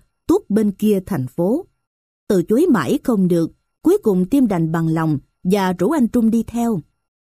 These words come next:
Anh ngồi phía sau để Tim lái. Trên đường về,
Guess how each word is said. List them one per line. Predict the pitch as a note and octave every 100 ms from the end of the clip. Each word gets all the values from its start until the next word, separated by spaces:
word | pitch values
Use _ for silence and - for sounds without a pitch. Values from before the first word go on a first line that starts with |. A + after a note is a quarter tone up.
| -
Anh | D4 B3
ngồi | F#3+
phía | F3+ D#4+
sau | - B3 A#3
để | G3 F#3
Tim | A#3+ G#3
lái. | G#3 G#3 E4 G#4+ _ _ _ _ _ _
Trên | E4 B3
đường | F3 D#3 C#3+
về, | E3 D#3+ C#3+